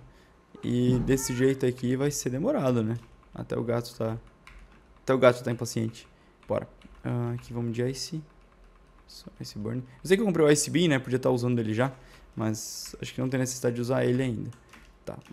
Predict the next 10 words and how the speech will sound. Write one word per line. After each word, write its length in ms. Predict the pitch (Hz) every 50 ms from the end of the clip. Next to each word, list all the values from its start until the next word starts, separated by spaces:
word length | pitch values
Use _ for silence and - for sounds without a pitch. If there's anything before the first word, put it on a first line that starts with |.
| - - _ _ _ - - - - - _ -
Beleza. 540 | 117 120 110 110 131 147 156 190 175 175 - - - _ - -
Uh, 500 | 226 294 339 349 339 302 254 185 143 127
o 40 |
Pikachu, 480 | 127 - 170 165 165 139 127 - - 185
velho. 260 | 156 139 107 - - - - - - - -
Não. 160 | 107 - - - - - - - - - _ _
Deixa 100 | - -
eu 40 | 131
só 100 | 135 131
ver 200 | 123 127 131 127